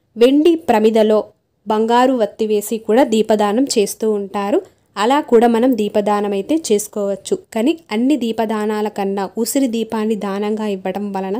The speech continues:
చాలా మంచిది. మరి ఈ దీపదానం ఏ రోజుల్లో చేయాలి అన్నది చూసుకున్నట్లయితే,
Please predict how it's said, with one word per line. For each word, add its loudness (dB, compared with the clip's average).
చాలా -2
మంచిది. -2
మరి 2
ఈ 6
దీపదానం 6
ఏ -4
రోజుల్లో 2
చేయాలి 4
అన్నది -4
చూసుకున్నట్లయితే, -2